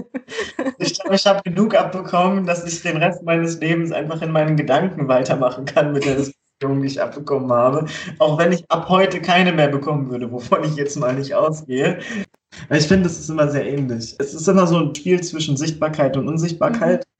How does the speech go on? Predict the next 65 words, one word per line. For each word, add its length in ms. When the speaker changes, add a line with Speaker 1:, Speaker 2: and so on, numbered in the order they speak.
Speaker 1:
Auf 40
der 100
einen 220
Seite 260
sind 160
immer 180
so 100
alle 200
so, 100
„Ja, 160
bei 160
dir 160
ist 140
es 120
ja 100
nicht 340
mehr 380
oder 140
nicht 300
sichtbar.“ 680
Und 180
dann 240
so, 180
„Ja, 200
sei 160
doch 120
froh, 220
du 120
hast 140
doch 80
voll 140
das 100
Privileg.“ 800
Speaker 2:
Ja, 260
Speaker 1:
Ja, 100
Speaker 2:
genau. 260
Speaker 1:
stimmt. 420
Aber 360
es 180
heißt 220
halt 160
auch, 160
dass 200
ich 120
über 140
meine 220
Erfahrungen 480
nicht 160
mehr 100
sprechen 420
darf. 400
Ähm, 340
oder 280
dass 200
man 140
dann 160
halt 160
zu 100
bestimmten 400
Themen 220
auch 60
nicht 140
mehr 120
befragt 520
wird. 260